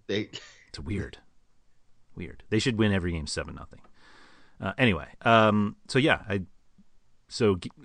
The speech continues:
Speaker 2: Jesus will presumably start. Like, I'm trying to get, who do you think are the three guys who get subbed off?
Speaker 1: Uh, De Bruyne.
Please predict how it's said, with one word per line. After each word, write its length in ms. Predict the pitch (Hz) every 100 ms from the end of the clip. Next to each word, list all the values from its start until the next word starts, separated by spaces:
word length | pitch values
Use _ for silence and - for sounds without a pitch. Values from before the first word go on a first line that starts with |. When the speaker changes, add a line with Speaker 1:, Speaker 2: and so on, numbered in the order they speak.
| 98
Speaker 2:
Jesus 600 | 110 101 - 117 110 -
will 240 | 107 101 95
presumably 520 | - 92 101 95 95
start. 420 | - 95 90 92 _ -
Like, 280 | 135 120 98 135
I'm 100 | 123
trying 200 | 131 117
to 100 | 107
get, 200 | 104 104
who 120 | 131
do 60 |
you 60 | 123
think 180 | 120 104
are 60 |
the 80 | 92
three 240 | 90 95 90
guys 260 | 90 85
who 80 | -
get 160 | 82 76
subbed 260 | - 78
off? 300 | 73 - - - _ _ _ _ _ _ _ _ _ _ _ - -
Speaker 1:
Uh, 360 | 90 92 92
De 140 | 90 104
Bruyne. 500 | 104 110 120 165